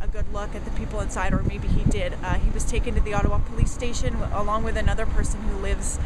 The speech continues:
uh, nearby, or possibly at the same address, and, uh, where they gave a statement to police. Um,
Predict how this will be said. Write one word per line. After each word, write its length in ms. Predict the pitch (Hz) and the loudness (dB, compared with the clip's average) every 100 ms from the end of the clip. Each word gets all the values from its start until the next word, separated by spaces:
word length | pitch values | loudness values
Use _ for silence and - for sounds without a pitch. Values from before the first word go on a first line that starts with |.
| - - 202 | 4 4 2
uh, 180 | 190 196 | 0 0
nearby, 600 | 196 202 196 180 202 - | 0 0 2 0 -2 -2
or 160 | 202 196 | -4 -4
possibly 480 | - 214 220 214 202 | -4 -6 -6 -6 -4
at 80 | 196 | -2
the 80 | |
same 260 | - 208 196 | 0 2 2
address, 540 | 196 - 196 - - - - - - - | 2 4 4 4 4 2 2 2 2 2
and, 380 | - - - | 2 2 2
uh, 180 | - - - | 2 2 0
where 120 | - | -2
they 140 | 196 | -4
gave 200 | - - | 2 2
a 60 | - | 2
statement 420 | - 214 202 196 | -2 0 2 0
to 80 | - | -2
police. 580 | - 190 170 - - - - - - - 208 | -4 -2 2 4 4 0 -4 -2 0 2 2
Um, 400 | 202 196 208 | 0 0 2